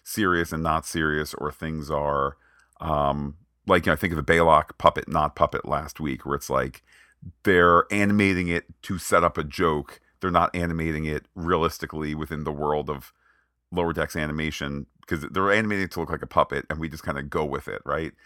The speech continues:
Similarly here, I was, it was not a theory of mine, "The Genesis device shall return." It was just like, "Look, they did a funny, ha ha," and here it is actually, <laughs> actually in many ways the solution to the episode.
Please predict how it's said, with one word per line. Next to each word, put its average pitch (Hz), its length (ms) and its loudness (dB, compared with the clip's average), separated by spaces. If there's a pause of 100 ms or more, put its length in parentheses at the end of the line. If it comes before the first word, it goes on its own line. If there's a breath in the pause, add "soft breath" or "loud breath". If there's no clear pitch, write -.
(120)
Similarly 110 520 0
here, 90 340 4
I 95 120 2
was, 98 240 -2 (180)
it 104 80 -2
was 110 120 -2
not 120 220 6
a 95 60 -4
theory 104 340 0
of 80 100 -2
mine, 90 440 0 (220 loud breath)
"The 87 100 -4
Genesis 92 420 -4
device 82 360 -4
shall 82 220 -2
return." 80 540 -4
It - 60 -14
was 80 100 -10
just 95 220 -12
like, 80 320 -4 (240 soft breath)
"Look, 165 260 2
they 139 120 2
did 139 140 0
a 135 60 2
funny, 123 420 -2
ha 107 240 0
ha," 85 440 -2
and 92 140 -4
here 95 180 0
it 90 60 0
is 85 200 -2 (100)
actually, - 760 -6
<laughs> - 200 -14
actually 95 380 -2
in 85 80 -6
many 90 180 -6
ways 85 300 -8
the 82 80 -8
solution 85 500 -8
to 78 80 -20
the 76 120 -4
episode. 57 500 -8